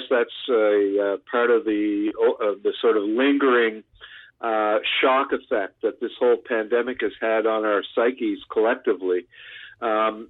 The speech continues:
but I don't see really the measures that have been announced being all that effective, uh, you know, 'cause the big answer is still to vaccinate everybody and, uh, keep on going with it and to boost,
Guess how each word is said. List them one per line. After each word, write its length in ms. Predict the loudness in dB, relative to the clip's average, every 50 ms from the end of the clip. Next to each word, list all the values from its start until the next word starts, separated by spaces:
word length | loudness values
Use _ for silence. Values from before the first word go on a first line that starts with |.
| -12 -4 0
but 140 | 2 2
I 160 | 4 4 4 2
don't 260 | 2 0 -2 -4 -10 -14 -16 -10 -4
see 760 | -2 -2 0 0 0 -2 -2 -4 -4 -6 -8 -8 -10 -12 -16 -20 _ _ -12
really 640 | -6 -2 0 2 2 4 4 2 2 0 -2 -6 -10 -8
the 220 | -6 -6 -6 -6
measures 520 | -4 -2 0 0 0 0 0 -2 -2 0 2
that 100 | 2 2
have 240 | 2 2 -2 _ 0
been 160 | 2 2 2
announced 480 | 2 2 2 0 0 -2 -4 -6 -4
being 320 | -2 -2 -2 -2 -4 -10 -16 _ _ -2
all 160 | 0 2 4
that 140 | 4 4 2
effective, 560 | 2 0 0 -2 -2 -2 0 2 2 2 2 2 -4 _ _ -20 -20 -20 -20 -20 -20 -16 _
uh, 380 | -4 -2 0 0 2 2 0 -2 -4 -6
you 100 | -6 -4
know, 180 | -2 -2 -4
'cause 180 | -4 -4 -6 -6 -4 -6
the 60 | -4
big 240 | 0 0 0 0 0 -4 -16 _ _ -2
answer 440 | 0 0 0 0 -2 -2 0 0 0
is 80 | 0 -2 -6 -2
still 400 | 0 2 2 2 2 0 -2 _ _ _ _ -2
to 100 | -2 0
vaccinate 720 | 2 2 0 0 -2 -4 -6 -6 -4 -4 -4 -6 -6 _ -2
everybody 680 | 0 2 2 2 0 0 -2 -4 -6 -6 -12 -16 -18 _ _ -8
and, 640 | -6 -4 -2 -2 -2 -2 -2 -4 -6 -10 -12 -10
uh, 240 | -6 -2 0 0 0 -2 -4 -4
keep 160 | -4 -2 0
on 240 | 2 2 2 2 0
going 400 | 2 2 4 4 4 2 0 -2
with 240 | -6 -10 -8 -4 -2
it 140 | -2 -2 0
and 320 | -2 -2 -4 -4 -4 -6 -8
to 80 | -8
boost, 400 | -6 _ -2 0 0 0 0 -4